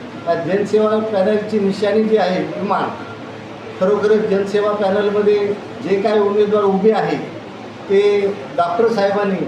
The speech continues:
अर्थात डॉक्टर हुळोळे साहेबांनी चांगले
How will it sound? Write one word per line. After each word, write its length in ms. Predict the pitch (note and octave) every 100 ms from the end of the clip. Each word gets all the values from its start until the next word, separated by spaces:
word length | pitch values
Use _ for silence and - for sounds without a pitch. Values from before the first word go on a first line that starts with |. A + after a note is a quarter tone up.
| - -
अर्थात 360 | F3+ F#3+ G3 G3
डॉक्टर 260 | F#3+ F#3+ G3
हुळोळे 420 | D3+ G3+ A#3 A3+
साहेबांनी 520 | F#3+ F#3 F#3 F#3 D3+ A#2 - - - -
चांगले 480 | F3+ G3+ G#3 G#3